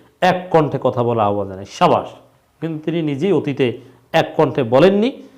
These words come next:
আশা করি ডক্টর ইউনূস সাহেব অতীতের অবস্থান থেকে সরে এসে এক পেশে না হয়ে তিনি নিজে এখন থেকে সবার অধিকারের পক্ষে কথা বলবেন, হোক সে শিবির,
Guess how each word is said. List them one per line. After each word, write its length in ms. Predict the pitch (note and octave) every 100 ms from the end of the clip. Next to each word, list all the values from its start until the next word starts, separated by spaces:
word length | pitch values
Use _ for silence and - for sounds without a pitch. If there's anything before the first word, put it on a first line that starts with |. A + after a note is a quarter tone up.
| _ _ _ -
আশা 260 | D#3 -
করি 340 | A3+ C#3+ E3 - - - - _ -
ডক্টর 200 | C#3 D3
ইউনূস 360 | D3 F3 F3
সাহেব 240 | - F3 F3 - - - _ _ _ _ _
অতীতের 360 | D3+ F3+ F#3 G3+
অবস্থান 460 | D#3 E3+ F3+ F#3+
থেকে 180 | F#3 F#3
সরে 300 | F3 F3 E3
এসে 360 | A#2+ - G#2+ - - _ _ _ _ _ _ _ _ _ _ _
এক 260 | F3 F3 F3
পেশে 240 | G3+ -
না 160 | F3+ B2+
হয়ে 260 | B2 B2+ F2 - _ _ _ _ _ _ _ -
তিনি 180 | D3
নিজে 180 | D3+ D#3
এখন 320 | D#3+ - G3+
থেকে 520 | F#3+ F3+ D#3 A2+ - - - _ _ _
সবার 720 | - - G#3 G#3+ G3 - -
অধিকারের 420 | D3+ D#3 D#3+ D3+ C3+
পক্ষে 280 | C3+ - D3+
কথা 220 | B2+ A#2+
বলবেন, 280 | A2+ G#2 G2
হোক 260 | F3+ A3+ -
সে 220 | - C#3+
শিবির, 500 | - C#3+ C3+ G#2+